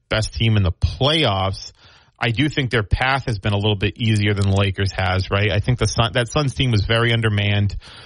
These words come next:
They just fired their, they just fired their coach. So that you show, that shows you where they're at as an organization. Um, and so, uh, they, n-, not only were they undermanned going into the series 'cause they had traded all those players for K D,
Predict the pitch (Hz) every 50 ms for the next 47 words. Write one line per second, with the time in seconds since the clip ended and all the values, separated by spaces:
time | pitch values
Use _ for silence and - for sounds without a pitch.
0 | - - - 107 95 - - - - - 147 139 139 135 123 110 110 90 - -
1 | _ _ 139 175 - 123 165 185 - - - 156 151 139 131 117 113 104 95 -
2 | - 113 98 78 - - - - 104 104 110 110 80 110 117 - - 139 127 98
3 | - 127 120 - - 139 131 113 117 104 113 113 110 110 107 104 107 104 92 -
4 | 107 104 104 104 101 98 101 95 98 95 95 98 98 95 - - 98 98 90 -
5 | - - - - - - - - _ - 110 107 104 98 98 95 92 87 - -
6 | - 113 113 107 107 107 101 - - 123 117 110 104 104 101 98 95 92 - -
7 | 104 98 98 95 95 92 90 - - - _ _ _ _ _ - 120 117 117 117
8 | 117 113 113 - - 123 127 - 147 143 156 156 156 156 156 147 131 117 120 123
9 | 98 127 127 120 117 117 117 113 117 104 113 110 107 107 117 127 127 110 107 -
10 | - 101 101 101 98 - - 104 98 101 95 95 - - 107 104 104 101 98 98
11 | 95 - - 101 101 101 98 - 95 87 - 101 98 98 95 113 120 117 110 98